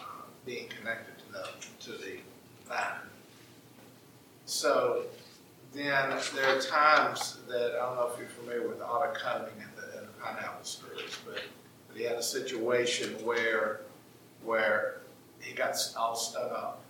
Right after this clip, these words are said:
and God said, "Rejoice." He said, "God, I don't feel like rejoicing." So sometimes we find ourselves there, and, and God says, "Rejoice. Rejoice in everything, give thanks.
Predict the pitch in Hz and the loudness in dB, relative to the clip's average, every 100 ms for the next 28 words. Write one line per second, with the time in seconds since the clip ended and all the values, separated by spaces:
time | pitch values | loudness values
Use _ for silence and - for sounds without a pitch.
0 | - 117 104 117 117 - - 117 - - | -20 -16 -2 2 2 2 -2 -4 -6 -8
1 | - - - 466 - - - - - - | -14 -14 -10 -8 -8 -6 -6 -6 -8 -18
2 | - - - - - - - - 120 - | -20 -20 -20 -20 -20 -20 -20 -14 -12 -4
3 | 120 127 123 117 123 127 127 135 147 135 | 6 8 8 6 6 6 4 4 8 8
4 | - - - - - - - - - - | 6 2 -2 -4 -4 -10 -14 -16 -12 -8
5 | - - - - - - - - - - | -8 -10 -20 -20 -20 -20 -20 -20 -20 -20
6 | - - - - - - 156 135 120 - | -20 -20 -20 -20 -6 -2 6 8 8 4
7 | - 160 165 165 143 - 151 147 143 131 | 0 -4 2 6 6 4 2 4 4 4
8 | 123 120 - 135 - - - - - - | 4 2 2 2 2 0 0 0 0 -2
9 | - 117 - 120 113 110 104 - - - | -8 -10 -8 -6 -4 -6 -12 -14 -18 -20
10 | - - - - - - - 131 139 - | -20 -20 -20 -20 -20 -16 4 6 8 6
11 | 117 - 120 117 120 120 120 - - - | 4 2 0 -2 -2 4 4 4 0 -4
12 | - - - - - - 120 - 135 131 | -8 -16 -20 -20 -20 -8 -6 -2 0 2
13 | 123 - - - - - - - - 131 | 2 2 -2 -6 -14 -20 -20 -18 -6 -2
14 | 127 123 139 139 - 120 120 - - 127 | 6 6 6 4 2 4 4 4 6 4
15 | - - - - | 2 -2 -2 -2